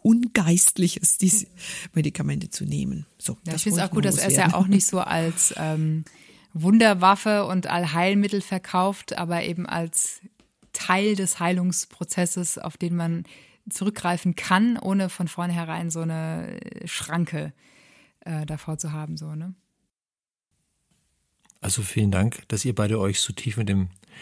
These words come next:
Speaker 3: Buch beschäftigt habt und darüber gesprochen habt. Das hat mir, mindestens mir, auch mal geholfen, das besser zu verstehen und mit Sicherheit auch unseren Zuhörern, die hoffentlich nicht, aber vielleicht doch in irgendeiner Form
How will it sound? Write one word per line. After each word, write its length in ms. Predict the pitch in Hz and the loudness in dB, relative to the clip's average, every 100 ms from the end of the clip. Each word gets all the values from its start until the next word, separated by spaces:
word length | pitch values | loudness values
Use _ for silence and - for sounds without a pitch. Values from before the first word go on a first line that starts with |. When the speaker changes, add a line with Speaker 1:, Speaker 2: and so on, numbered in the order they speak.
| - - | -18 -4
Speaker 3:
Buch 160 | 117 | -2
beschäftigt 580 | - 98 113 - 127 - | 0 2 2 0 0 0
habt 140 | 123 104 | -2 0
und 60 | |
darüber 280 | 104 104 98 | 0 0 0
gesprochen 400 | 92 - 101 113 | -4 -6 -4 -2
habt. 180 | 113 - | -2 -2
Das 160 | - | -2
hat 160 | 101 - | -2 0
mir, 320 | 107 117 127 110 | 0 2 0 0
mindestens 400 | 110 113 107 104 | 0 0 0 0
mir, 300 | 104 110 107 | 2 0 -4
auch 140 | 107 | -6
mal 140 | 107 104 | -4 -2
geholfen, 380 | 101 101 107 | 0 0 0
das 120 | 104 - | -2 -2
besser 240 | 101 101 | -4 -4
zu 120 | - | -6
verstehen 480 | - 95 - 101 120 | -6 -6 -2 0 0
und 160 | 110 110 | 0 -4
mit 120 | 104 | -6
Sicherheit 320 | 113 104 101 | -4 -4 -2
auch 180 | 107 101 | -4 -2
unseren 260 | 110 98 92 | -2 -2 -2
Zuhörern, 580 | 123 98 98 95 101 - _ - | -2 -2 -2 -2 -4 -6 _ -4
die 260 | 101 98 - - - - - - - - - _ | -2 -2 -6 -18 -16 -14 -12 -14 -16 -20 -20 _
hoffentlich 320 | - 104 104 107 | 0 4 4 8
nicht, 280 | 120 151 | 10 10
aber 160 | 127 110 | 8 4
vielleicht 320 | 101 104 92 | 2 0 2
doch 240 | 113 120 - | 2 2 0
in 80 | 113 | 2
irgendeiner 380 | 110 113 107 107 | 4 4 4 2
Form 440 | 117 113 120 | 2 4 6